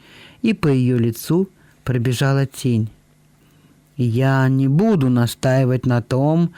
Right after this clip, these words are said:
чтобы ты сдержала свое обещание», мягко произнесла она, взглядом умоляя Белинду вернуться.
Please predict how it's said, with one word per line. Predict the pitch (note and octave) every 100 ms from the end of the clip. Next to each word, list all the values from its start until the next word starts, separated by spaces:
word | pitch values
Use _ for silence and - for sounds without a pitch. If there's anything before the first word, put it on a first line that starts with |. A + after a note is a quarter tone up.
| - - -
чтобы | - D#3 D#3
ты | C#3+ D#3+
сдержала | C#3 D3+ D3 C#3+ D#3 D#3
свое | D3 D#3 D#3 D#3
обещание», | D3 D3+ - - C#3 A#2+ A#2 A2+ B2+ _ _ _ _ _ _ _
мягко | C#3+ C3+ D#3+ - C#3
произнесла | - C3 A#2+ C3 B2 B2+ B2
она, | A#2+ C3+ D#3+ D3+ - - - -
взглядом | C#3 C#3 C#3+ G3 F#3 E3+ E3+ -
умоляя | G#3+ G3+ F#3+ E3 D3+ C#3 B2+
Белинду | A#2+ A#2+ B2 D3+ C#3
вернуться. | B2+ C3 B2 B2 A#2+ - -